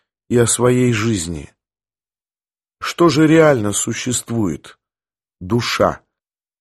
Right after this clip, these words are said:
очищенная от греха или замаранная им? Ликуй ныне и веселись, Сионе. Именно ликуй — это состояние духа,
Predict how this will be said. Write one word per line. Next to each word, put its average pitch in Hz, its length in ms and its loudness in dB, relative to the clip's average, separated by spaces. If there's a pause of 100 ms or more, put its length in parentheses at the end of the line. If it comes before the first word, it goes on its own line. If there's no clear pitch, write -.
очищенная 117 880 0
от 101 80 0
греха 117 640 0 (400)
или 131 420 0 (160)
замаранная 101 960 0 (160)
им? 80 400 -6 (1300)
Ликуй 143 640 2
ныне 160 540 2 (240)
и 123 120 2
веселись, 127 680 0
Сионе. 131 840 0 (640)
Именно 147 440 2
ликуй — 135 760 0 (640)
это 143 260 4
состояние 135 880 2
духа, 107 680 -2